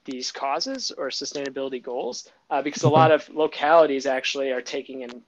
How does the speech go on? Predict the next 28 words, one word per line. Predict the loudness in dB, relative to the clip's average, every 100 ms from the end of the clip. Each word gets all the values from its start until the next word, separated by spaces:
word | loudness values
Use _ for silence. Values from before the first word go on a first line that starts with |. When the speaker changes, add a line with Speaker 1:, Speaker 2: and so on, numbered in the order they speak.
| _
Speaker 1:
a |
s-, | -8 -6 -6 -10 _ _ _
are, | -4 -2
are | -2 -4 -4
actually | -2 -2 -2
way | 0 0
ahead | 0 -2 -4 -4 -12 -20 -16
of | -14
sustainability | -12 -12 -12 -8 -8 -8 -12 -18 -20 -20 _
th-, | -10 -8 -10
uh, | -8
in | -8 -6
their | -4
own | -2 -4
communities | -10 -8 -6 -6 -8 -10
than | -10 -10 -10 -14 -18 _
the | -10
federal | -6 -6 -6 -10
government | -12 -16 -16
or, | -12
like, | -12 -12
the | -10
state | -8 -8 -10
government, | -10 -10 -14 -16 _ -20 -20 -10
uh, | -4 -4
just | -2 -2
because | -2 -2 -2
they're | 2 0 -2